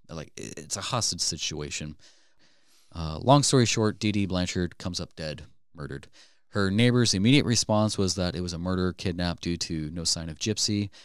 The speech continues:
and all the medical aids left, the wheelchair, oxygen tank, feeding tube, everything I just mentioned. Everything was left at the scene. It was only a day or two afterwards where Gypsy was found. There was a boyfriend that she met at Christian singles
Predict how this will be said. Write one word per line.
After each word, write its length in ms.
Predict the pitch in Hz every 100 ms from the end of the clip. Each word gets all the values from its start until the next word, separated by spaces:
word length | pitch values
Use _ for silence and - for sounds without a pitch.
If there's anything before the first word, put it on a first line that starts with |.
| _
and 100 | 123
all 120 | 120
the 80 | 113
medical 340 | 101 98 101 -
aids 300 | 98 92 -
left, 260 | 87 82 -
the 60 |
wheelchair, 360 | 87 82 - 80
oxygen 300 | 78 - 98
tank, 240 | - 76
feeding 240 | 73 76 76
tube, 180 | 76 71
everything 300 | 71 76 73
I 60 |
just 260 | 71 76 -
mentioned. 400 | 71 69 73 69 - - _ _
Everything 600 | 123 127 - 120 113 101 - _ _
was 100 | 101
left 200 | 90 87
at 100 | 78
the 80 | -
scene. 380 | - 73 65 76 - _ _ -
It 240 | 90 85
was 240 | 82 78 -
only 300 | 92 90 -
a 40 |
day 220 | 82 76 80
or 120 | 78
two 240 | - 78
afterwards 580 | 73 73 80 76 71 -
where 400 | 82 76 73 73 - _ _ -
Gypsy 220 | 76 -
was 160 | 71
found. 340 | - 76 71 76 - - _ _ _
There 120 | - 104
was 120 | 104
a 80 | 87
boyfriend 420 | 90 87 104 92
that 100 | -
she 120 | -
met 220 | 87 95
at 160 | 87 -
Christian 540 | - 85 - - 87
singles 720 | 80 - 82 85 98 - -